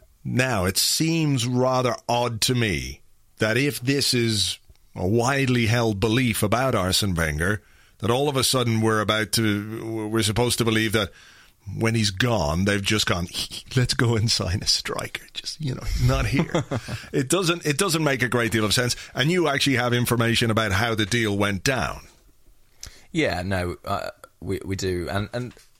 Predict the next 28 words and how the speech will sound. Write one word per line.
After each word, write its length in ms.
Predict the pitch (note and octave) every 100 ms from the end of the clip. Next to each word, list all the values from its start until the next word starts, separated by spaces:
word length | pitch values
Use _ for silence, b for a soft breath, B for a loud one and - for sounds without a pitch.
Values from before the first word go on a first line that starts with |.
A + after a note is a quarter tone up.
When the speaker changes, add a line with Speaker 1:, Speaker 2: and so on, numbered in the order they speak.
| _ -
Speaker 2:
I 60 | A#2
mean, 160 | C3
as 140 | B2+ A#2
you 60 |
say, 400 | G#2+ F#2 D#2+ D#3+ - b b b _
even 160 | B2+ A#2+
without 380 | G#2 F2+ F2+ -
that, 180 | E2+ -
it 80 | D#2
wouldn't 200 | C#2+ C2+
make 180 | E2+
any 160 | D#2+ E2+
sense 320 | - E2+ -
at 200 | - -
all. 320 | F2 E2+ D#2+ B B B
You 60 | F2+
know, 140 | F#2
we 140 | F#2 G2+
know 320 | G2 F#2+ F2+
Wenger 220 | G#2+ G2+
was 160 | F#2 F#2+
interviewed 600 | F#2+ G2 F#2 F2 E2 D#2+
in 200 | E2+ F2+
Rome 360 | F#2+ F#2 F2+ E2
in 100 | E2
the 120 | -
evening 540 | F2 E2 - E2+ E2+
saying 520 | - F#2 E2+ E2+ D2+